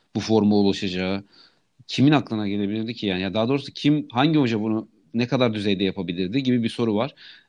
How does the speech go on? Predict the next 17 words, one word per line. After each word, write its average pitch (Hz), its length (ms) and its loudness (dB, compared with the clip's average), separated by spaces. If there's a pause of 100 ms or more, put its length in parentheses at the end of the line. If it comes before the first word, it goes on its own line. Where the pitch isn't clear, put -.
(160)
Dediğin 135 280 4
gibi 135 400 -2
Ünal 117 240 0
Karaman 120 320 0
evet 120 180 0
çok 101 220 -8
iyi 113 100 -2
bir 117 60 -2
hoca. 110 320 -4 (600)
Aynı 113 260 2
zamanda 117 420 2
ama 113 200 0
dediğin 113 260 0
gibi 104 220 -2
de 131 140 -2
şey, 98 380 -6 (260)
e, 90 60 -6